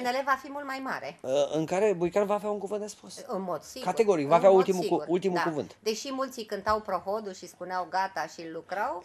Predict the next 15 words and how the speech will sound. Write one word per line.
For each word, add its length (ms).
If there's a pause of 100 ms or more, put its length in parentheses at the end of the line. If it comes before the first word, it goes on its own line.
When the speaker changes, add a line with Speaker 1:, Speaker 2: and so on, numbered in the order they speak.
Speaker 2:
E, 140
acum 440
patru 300
ani 100
Buican 280
era 100
un 80
personaj 320
mort 220
politic. 480
Speaker 1:
Da. 160 (440)
Păi, 200
uite 320
că 120 (100)
Buican 400